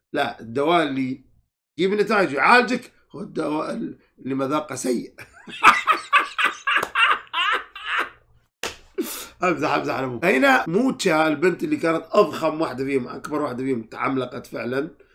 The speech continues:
كانت مره، مره، مره ضخمه. تقول: "اشعر انني تقلصت كثيرا"، وحاط يدينا في يد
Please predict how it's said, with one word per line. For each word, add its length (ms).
كانت 220
مره، 220
مره، 240
مره 180
ضخمه. 520
تقول: 200
"اشعر 420
انني 200
تقلصت 720
كثيرا"، 720
وحاط 300
يدينا 320
في 120
يد 240